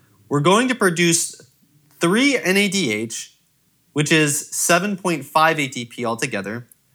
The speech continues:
one F A D H two, which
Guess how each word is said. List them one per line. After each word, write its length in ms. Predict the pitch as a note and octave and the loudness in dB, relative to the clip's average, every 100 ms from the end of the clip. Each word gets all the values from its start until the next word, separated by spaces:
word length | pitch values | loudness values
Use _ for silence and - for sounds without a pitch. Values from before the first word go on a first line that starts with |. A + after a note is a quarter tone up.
| _ _ _ | _ _ _
one 300 | - C3 F#3+ G#3+ | -4 0 0 0
F 260 | F3 F#3 | -2 0
A 60 | G3+ | -2
D 200 | F#3+ G3 | -2 -2
H 200 | G3 - | -2 -6
two, 460 | - B2 A#2 A#2+ A#2+ _ _ _ _ _ | -4 -2 -2 -6 -14 _ _ _ _ _
which 480 | C#3 C#3+ C3 - | -2 -2 -2 -10